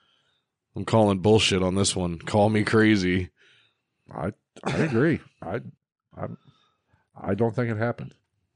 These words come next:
Speaker 1: Right.
Speaker 2: Now, Chupacabra, that would be nasty. Which I want, speaking of this,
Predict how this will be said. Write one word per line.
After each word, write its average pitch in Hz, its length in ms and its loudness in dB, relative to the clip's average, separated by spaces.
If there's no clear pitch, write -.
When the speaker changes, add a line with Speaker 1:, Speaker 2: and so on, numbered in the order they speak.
Speaker 1:
Right. 104 260 -2
Speaker 2:
Now, 82 260 -6
Chupacabra, 92 600 -4
that 107 180 0
would 85 80 -4
be 80 100 -2
nasty. 82 460 -6
Which 143 160 -4
I 180 140 -4
want, 147 420 -4
speaking 196 380 -2
of 151 140 -2
this, - 300 -6